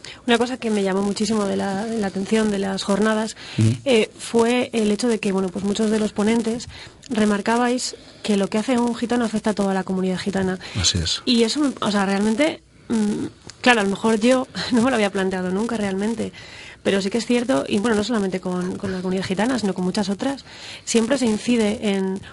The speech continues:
Speaker 1: un gitano, un negro, un... y eso.
Speaker 2: Eh, el problema es de que, de que cuando, cuando ocurren estas cosas etiquetamos y seleccionamos, eh, por género,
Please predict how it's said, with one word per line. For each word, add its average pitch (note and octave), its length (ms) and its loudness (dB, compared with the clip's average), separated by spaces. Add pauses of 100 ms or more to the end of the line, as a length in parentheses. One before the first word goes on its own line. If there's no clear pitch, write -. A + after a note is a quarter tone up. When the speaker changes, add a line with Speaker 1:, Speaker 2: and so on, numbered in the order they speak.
Speaker 1:
un C#4 120 2
gitano, D4 540 2
un C#4 540 4
negro, D4+ 400 4
un... C4+ 540 0 (200)
y G#3+ 340 0
eso. D#4 300 2 (1040)
Speaker 2:
Eh, G#2 400 6
el A2 100 6
problema C#3 300 6
es E3+ 60 4
de E3 80 4
que, D3+ 140 6
de A#2 480 6
que G#2+ 320 4
cuando, G2+ 360 4 (340)
cuando G2+ 220 4
ocurren B2 220 2
estas C#3 180 0
cosas C#3 340 2
etiquetamos B2 920 4
y A#2 80 6
seleccionamos, A#2 800 4
eh, F#2+ 600 4
por F#2 180 6
género, F#2 380 4